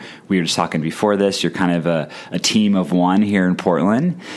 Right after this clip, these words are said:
So, how you kinda interact with the larger org and just, uh, uh, you know, how, how that came about.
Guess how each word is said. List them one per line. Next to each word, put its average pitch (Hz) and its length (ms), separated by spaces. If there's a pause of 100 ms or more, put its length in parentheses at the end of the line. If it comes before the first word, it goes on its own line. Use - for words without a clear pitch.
(120)
So, 87 260
how 87 180
you 85 180
kinda 85 240
interact 78 480
with 78 140
the 78 100
larger 73 380
org 101 440
and 78 140
just, 78 340
uh, 73 400 (120)
uh, 50 160 (120)
you 76 180
know, 69 100
how, 76 560
how 82 160
that - 140
came 73 200
about. 60 320